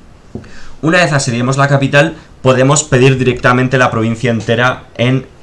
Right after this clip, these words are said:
o sea, el área entera, la región entera en la paz. Ya vais a verlo, ¿vale? Pero igualmente os indico que podemos conquistar,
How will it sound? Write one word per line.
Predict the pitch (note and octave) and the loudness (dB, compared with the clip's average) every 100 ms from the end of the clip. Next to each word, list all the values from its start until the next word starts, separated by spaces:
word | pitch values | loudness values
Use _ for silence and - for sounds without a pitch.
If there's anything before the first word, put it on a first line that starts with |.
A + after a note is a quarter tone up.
| - | -8
o | A2+ | -2
sea, | A2 A2+ | 2 4
el | |
área | A2+ A2+ A2+ | 4 2 0
entera, | A2 A2+ A#2+ | 0 0 0
la | A2 | 0
región | G#2+ - A2 | -2 -4 -4
entera | G#2+ G#2+ A2 A2 - - - | -2 0 -2 -2 -12 -18 -4
en | A2+ | -2
la | G2+ - | -2 -4
paz. | - - - | -10 -16 -8
Ya | G#2 B2 | 0 2
vais | A#2+ G#2+ | 2 0
a | F2 | -6
verlo, | F2 D#2+ D2 | -8 -12 -8
¿vale? | G2 D#3 - - - - - | -4 -4 -6 -18 -20 -20 -4
Pero | A#2+ C3+ - | 0 2 2
igualmente | C3 B2 C3 C#3 C#3+ D3+ D3 - | 2 2 2 4 2 2 0 -2
os | A#2 B2+ | -2 0
indico | A#2 A#2+ C3+ | 0 0 0
que | C3 C3 | 0 -2
podemos | B2+ A#2 A#2 B2 | 0 0 0 -2
conquistar, | - A2 G#2+ G2 - A2 A#2+ - | -4 -6 -6 -8 -2 0 0 -4